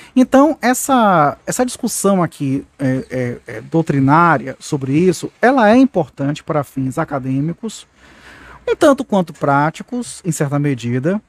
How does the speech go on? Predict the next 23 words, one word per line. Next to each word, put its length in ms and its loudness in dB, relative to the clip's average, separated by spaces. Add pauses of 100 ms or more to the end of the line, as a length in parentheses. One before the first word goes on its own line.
(280)
mas, 380 4
de 60 0
alguma 280 0
forma, 720 0
é, 180 -2
pra 200 -4
um 80 4
estudo, 480 -2
que 80 -10
a 40 -2
gente 60 -10
tá 100 0
visando 380 0
um 20 2
estudo 380 -4
pra 260 -2
provas, 580 2
pra 120 -18
concurso 400 -10
público, 480 -2
por 200 -4
aí 60 0
afora, 540 2